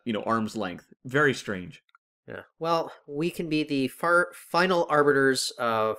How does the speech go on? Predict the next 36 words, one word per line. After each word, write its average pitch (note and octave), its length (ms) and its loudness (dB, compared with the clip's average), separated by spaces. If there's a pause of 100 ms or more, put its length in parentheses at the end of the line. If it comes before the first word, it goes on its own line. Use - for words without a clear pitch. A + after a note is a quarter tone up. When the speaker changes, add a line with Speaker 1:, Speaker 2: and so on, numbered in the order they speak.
(100)
Speaker 2:
uh, A2 240 0
the A2 100 -4
success - 560 -2
of B2+ 220 -6
this A#2+ 240 -4
series A2 560 -4
in G#2+ 160 -4
about A2 200 -4
one B2 240 -4
week's A2+ 280 -8
time. G#2 600 -8
But, A2 300 -6
uh, B2 200 0
for D#3+ 540 0
anyone G3+ 240 6
out F#3+ 140 2
there F#3+ 160 4
that E3 160 0
wants D3+ 240 0
to D3+ 60 -6
support D#3+ 300 -4
the D3+ 60 -6
podcast, D#3+ 640 0
it's - 120 -12
free. D#3+ 520 -2 (380)
Uh, C3+ 260 -2
give A3+ 160 2
us - 180 0
five F#3 360 2
stars F3 520 2
on D#3+ 80 -4
whatever D3+ 340 2
podcatcher D#3 1080 -2
you B2 260 -4
are A#2 160 -2
listening D3+ 440 -6